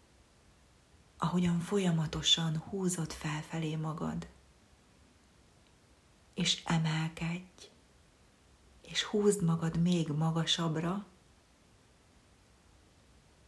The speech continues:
és emelkedj teljesen az emelő, a pózna tetejéig.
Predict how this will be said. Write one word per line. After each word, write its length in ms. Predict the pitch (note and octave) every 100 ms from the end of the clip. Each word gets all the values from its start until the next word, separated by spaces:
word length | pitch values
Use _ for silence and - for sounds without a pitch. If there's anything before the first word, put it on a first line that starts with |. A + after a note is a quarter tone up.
| - - - - - -
és 260 | F#3 - -
emelkedj 680 | A3 G3+ F3+ E3+ F3 E3+ -
teljesen 920 | - F3 F3+ F#3 F3+ - F#3+ G3 G#3 A3+ - - - - - - - - - - -
az 140 | F3 - -
emelő, 600 | F#3+ F3 E3 E3 E3 E3
a 100 | E3+
pózna 580 | - G#3 F#3 E3 E3 E3
tetejéig. 840 | E3 D#3+ D#3 D3+ D#3 D#3+ - -